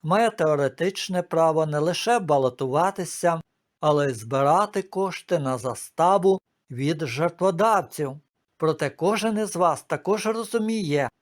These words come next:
що у тому випадку, якщо цей громадянин у міру надходження коштів зніматиме їх зі свого рахунку та використовуватиме не за призначенням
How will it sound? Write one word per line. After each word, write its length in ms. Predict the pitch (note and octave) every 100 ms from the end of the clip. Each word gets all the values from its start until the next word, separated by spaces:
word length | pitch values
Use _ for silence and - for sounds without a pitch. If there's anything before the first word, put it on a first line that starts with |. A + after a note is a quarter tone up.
| _
що 320 | - - D#3+
у 120 | D3+ C#3
тому 440 | - F3+ G#3+ A#3
випадку, 680 | G#3+ - D#3 C#3 - C#3 C3+ - _ -
якщо 460 | C#3+ C3 - C#3
цей 320 | A#2+ - D#3 F#3+
громадянин 840 | F3+ G3+ G3 E3 F3+ F3+ F3 E3+ - _ -
у 140 | A3+
міру 500 | B3 G#3 F#3+ F3+ F3
надходження 920 | E3+ E3 - - E3 D#3+ - D3+ D3+ C#3+
коштів 680 | - C#3+ B2 - C#3+ C3+ - C#3+
зніматиме 880 | A2 E3 F#3 F#3+ G3 F#3 E3 D3 C#3
їх 300 | D3+ C3+ A2+
зі 140 | C3+
свого 480 | - C3+ B2+ E3 G#3+
рахунку 680 | G#3 G3+ F#3+ F#3 - F3 E3 _ _ _ -
та 100 | F#3+
використовуватиме 1120 | A3 G#3+ G#3+ G#3 - G3 F3+ D#3 - C3+ C3+
не 300 | C3 D#3+ G#3
за 160 | G3+
призначенням 1120 | G3+ G3 F#3+ - F3+ E3+ - E3+ D#3+ D3+ D3+